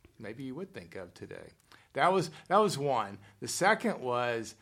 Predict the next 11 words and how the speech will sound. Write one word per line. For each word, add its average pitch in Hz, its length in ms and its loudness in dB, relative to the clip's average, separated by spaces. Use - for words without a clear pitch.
not 147 300 2
of 131 100 -2
a 120 60 -2
mall, 131 400 0
but, 110 380 -4
um, 107 440 -6
before 156 280 2
we 165 100 6
built 139 260 0
Northgate 135 520 -4
here, 101 460 -10